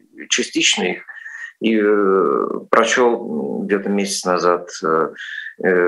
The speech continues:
это произведение. А так, вот скажу вам откровенно, мне самому страшно от того, что я говорю. Я н-, ничего не читаю, потому что я не могу читать.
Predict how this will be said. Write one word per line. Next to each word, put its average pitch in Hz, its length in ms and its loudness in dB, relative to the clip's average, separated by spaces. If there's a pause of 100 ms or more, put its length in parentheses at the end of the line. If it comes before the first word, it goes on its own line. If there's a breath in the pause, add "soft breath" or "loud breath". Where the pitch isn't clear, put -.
(220)
это 117 200 2
произведение. 98 760 0 (240 loud breath)
А 107 120 8
так, 170 380 4
вот 117 140 2
скажу 120 340 0
вам 113 140 2
откровенно, 120 540 2
мне 110 180 2
самому 110 320 0
страшно - 600 -2 (360)
от - 140 -12
того, 85 220 0
что - 180 -8
я 87 160 2
говорю. 95 340 2
Я 120 160 4
н-, 117 260 -6
ничего 113 580 0
не 117 220 0
читаю, - 280 4
потому 120 120 -2
что 110 120 -6
я 113 120 4
не 127 160 0
могу 107 460 -2 (240)
читать. - 460 -12